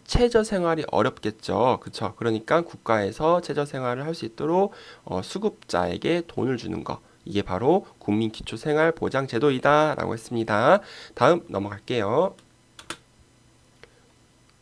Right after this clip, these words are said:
십칠 번. 노인 장기요양보험제도에 관한 설명으로 옳은 것은 일 번 주 야간 보호는 시설급여에 해당한다.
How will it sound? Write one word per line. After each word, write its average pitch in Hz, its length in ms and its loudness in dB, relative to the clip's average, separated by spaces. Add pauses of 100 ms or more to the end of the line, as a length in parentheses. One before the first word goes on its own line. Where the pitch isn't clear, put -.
(840)
십칠 - 400 -2
번. 90 200 0 (140)
노인 160 480 4
장기요양보험제도에 117 1200 0
관한 104 220 -4
설명으로 147 680 0
옳은 160 240 0
것은 156 540 2 (520)
일 120 160 0
번 104 340 -2 (240)
주 151 400 2
야간 98 400 0
보호는 107 560 0 (120)
시설급여에 175 1000 0
해당한다. 165 640 -6